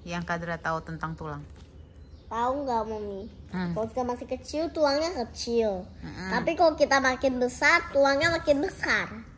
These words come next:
Speaker 1: Ada perubahan ya?
Speaker 2: Iya.
Speaker 1: Mm-mm.
Speaker 2: Terus, kalau misalkan tulang kita patah,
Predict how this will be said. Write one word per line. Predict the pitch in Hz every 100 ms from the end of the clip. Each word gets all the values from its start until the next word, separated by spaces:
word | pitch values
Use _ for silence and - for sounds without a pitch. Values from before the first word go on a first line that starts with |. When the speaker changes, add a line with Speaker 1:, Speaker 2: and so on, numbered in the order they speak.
| 147
Speaker 1:
Ada | 156
perubahan | - 160 156 160 170
ya? | 160 147 - -
Speaker 2:
Iya. | 233 240 202 185 - -
Speaker 1:
Mm-mm. | 170 - 160 156 -
Speaker 2:
Terus, | - 226 294 403 - - - - - - - - - - - - -
kalau | - 247 233
misalkan | 285 254 262
tulang | 262 254
kita | - 269 254
patah, | 254 254 320